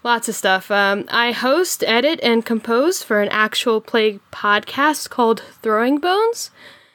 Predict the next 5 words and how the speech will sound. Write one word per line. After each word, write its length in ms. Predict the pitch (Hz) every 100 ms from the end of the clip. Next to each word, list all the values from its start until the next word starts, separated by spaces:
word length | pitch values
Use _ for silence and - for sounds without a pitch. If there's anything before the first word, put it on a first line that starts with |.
| _ _ _ _
Throwing 340 | - 277 320 339
Bones 400 | 381 403 415 -
is 360 | 254 262 240
a 240 | 226 226 226
queer-led 800 | - 269 277 285 247 240 277